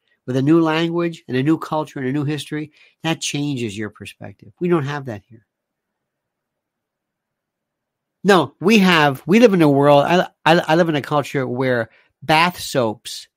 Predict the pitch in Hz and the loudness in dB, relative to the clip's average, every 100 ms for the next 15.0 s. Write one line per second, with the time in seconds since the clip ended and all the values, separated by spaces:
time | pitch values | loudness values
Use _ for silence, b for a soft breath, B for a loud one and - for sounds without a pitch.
0 | _ _ - 139 131 120 131 151 143 - | _ _ -6 -2 -2 -4 -2 -2 -2 -6
1 | - 151 113 - _ _ 135 135 131 - | -4 -2 -2 -6 _ _ -8 -6 -6 -6
2 | - 190 156 156 151 120 - - - - | -4 -2 0 0 2 0 -6 -16 -18 -20
3 | _ _ _ _ _ _ _ _ _ _ | _ _ _ _ _ _ _ _ _ _
4 | - 135 175 175 208 - _ _ _ _ | -20 -12 -8 -8 -12 -18 _ _ _ _
5 | _ 151 180 180 156 - _ _ _ _ | _ -4 -2 -2 -4 -10 _ _ _ _
6 | 120 113 165 180 175 - - - _ _ | -6 2 4 4 2 -2 -12 -20 _ _
7 | _ _ _ _ _ _ 139 185 175 170 | _ _ _ _ _ _ -2 -2 0 -4
8 | - - 180 180 151 - 143 143 143 135 | -4 -6 0 0 0 -4 -4 -2 -2 -4
9 | 131 139 151 160 - 151 131 - 151 120 | -4 -4 -2 -4 -6 -10 -10 -8 -8 -8
10 | - _ _ 127 165 175 - - 151 165 | -12 _ _ -4 2 2 2 -6 -4 -2
11 | 190 165 131 104 101 - _ - 247 240 | -2 -2 -2 -4 -6 -10 _ -6 -2 0
12 | 233 226 185 240 220 117 _ - 269 277 | 0 -2 -4 -6 -6 -8 _ -2 -2 0
13 | 175 151 185 170 110 95 _ _ _ _ | -2 0 -2 -4 -6 -10 _ _ _ _
14 | _ - 269 - 254 254 180 185 - - | _ -8 -6 -4 -6 -6 -8 -10 -12 -20